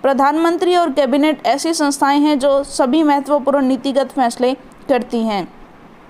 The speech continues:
मंत्रियों द्वारा किए गए फैसले को लागू करने के उपायों के लिए एक निकाय के रूप में नौकरशाह जिम्मेदार होते हैं, यानी कि जो ऑफिसर्स होते हैं, और सर्वोच्च न्यायालय वह संस्था है जहां नागरिक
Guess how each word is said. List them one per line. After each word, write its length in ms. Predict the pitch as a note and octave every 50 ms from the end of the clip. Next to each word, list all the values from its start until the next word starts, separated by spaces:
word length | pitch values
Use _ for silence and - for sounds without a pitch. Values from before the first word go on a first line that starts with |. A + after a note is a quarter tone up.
| - - - - - - - - - - - - - - - - - - - - - - - -
मंत्रियों 420 | B3 C4+ C#4+ C4 E4 F4 F4 F4
द्वारा 200 | E4 E4 D#4+ D#4+
किए 220 | E4 E4 E4 E4+ D#4+
गए 160 | D#4+ E4 E4
फैसले 380 | E4 D#4+ D4 D4+ - D#4 E4
को 140 | D4 D#4+ E4
लागू 320 | D4 C#4 C#4 C4+ C#4+ E4 D#4+
करने 320 | C4 D#4 C#4+ C#4+ D4+ D#4
के 100 | C4 D#4
उपायों 360 | D#4 B3+ - B3+ C4 C#4 D4
के 120 | C4+ C#4 D4+
लिए 140 | D4 D4+
एक 120 | D4+ C#4+ C#4+
निकाय 380 | C4 C4+ C4+ C4+ B3+ C#4 C#4+
के 140 | C4+ - D4+
रूप 180 | D4 C#4+ C4 C4
में 120 | C#4+ C#4+
नौकरशाह 640 | B3+ A#3+ B3 A#3+ B3 C4 B3+ - D4 C4+ C#4 D#4 D#4+
जिम्मेदार 500 | B3 C4+ C#4+ C#4 C#4+ C4+ C4+ C#4+ D4+ D4
होते 240 | D4+ D4 A#3+ C4+
हैं, 280 | D4 D4 D4 D4+ E4 - - - - - - - - - - -
यानी 240 | B3 B3+ B3+ C4+ B3+
कि 100 | C4+ C#4+
जो 140 | A3 C4 A#3+
ऑफिसर्स 540 | G3+ A3+ B3+ C#4+ D4 - D#4+ D#4 D4 -
होते 220 | D#4 D4 B3 D4 D4+
हैं, 180 | C#4+ D4 D#4 D4+ - - - - - - - - B3+
और 100 | C4+ C4
सर्वोच्च 460 | - E4+ D#4 C#4+ D#4 E4+ - - F4
न्यायालय 320 | D#4+ D#4 D4+ D4+ D4+ D#4
वह 260 | C4+ B3 C4+ C#4+ D#4
संस्था 380 | E4 - D#4+ C#4+ C#4+ - - C#4+
है 200 | C#4 C#4+ D4+ C#4
जहां 280 | A#3 C4 C4+ C4+ C#4 B3+
नागरिक 500 | A#3 A#3 A#3 A#3+ B3+ C4 D#4 - -